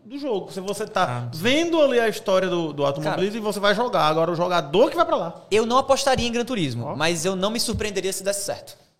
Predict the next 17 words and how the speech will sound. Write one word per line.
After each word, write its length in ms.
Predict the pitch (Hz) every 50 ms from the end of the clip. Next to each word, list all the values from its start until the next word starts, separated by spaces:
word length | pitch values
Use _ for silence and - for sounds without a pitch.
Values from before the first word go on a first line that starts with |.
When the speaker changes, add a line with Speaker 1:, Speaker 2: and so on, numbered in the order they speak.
| _ _ _ _ _ _ _ _ _
Speaker 2:
Ok, 380 | 147 135 120 123 - 123 110 110
legal. 320 | 120 127 127 123 117 113 113
Então 420 | 113 - 131 135 139 143 139 131 _ _ _ _ _ -
Speaker 3:
É, 180 | 185 196 165 135
médio. 360 | 143 156 147 120 110 - - - - -
Speaker 2:
Ok. 320 | 123 120 - 135 127 117
Speaker 3:
Verdade. 440 | 123 135 131 131 107 107 - - - - - _ _ _
Speaker 2:
Minecraft. 1000 | 123 127 160 180 208 202 - - 185 165 143 127 117 - - - - - - - - _ _ _ _ _ _ - - - - - - - - - - - - -
É 80 | 147 -
só 180 | - - 190 185
marca? 540 | 180 196 214 220 190 - - - 120 110 - - - - _ _ _ _ _ _ -
Interrogação. 840 | 139 131 - 147 131 139 135 143 131 117 - - 131 120 117 107 - 120 117 - - - - _
Speaker 3:
Com 100 | - 151
Jason 220 | 147 160 156 180
Momoa 340 | 190 214 220 185 170 151 147
também, 300 | 156 151 143 131 123 127
né? 260 | 127 131 151 170 170